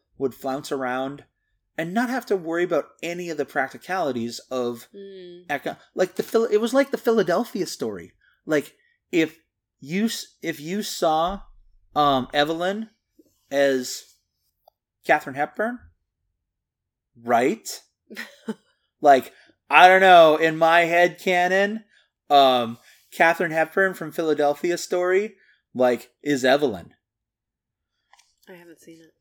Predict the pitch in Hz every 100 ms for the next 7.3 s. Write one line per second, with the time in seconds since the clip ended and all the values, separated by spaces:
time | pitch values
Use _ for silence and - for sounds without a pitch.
0 | _ - 110 - 82 _ _ - 160 139
1 | 101 87 _ _ - 202 - - - 214
2 | 208 151 139 - 226 151 151 165 151 170
3 | 190 180 175 - 233 196 202 151 175 160
4 | 123 113 180 139 156 226 220 220 220 208
5 | 196 190 180 339 160 359 - 359 349 247
6 | 196 185 - - 180 190 185 165 170 139
7 | 113 104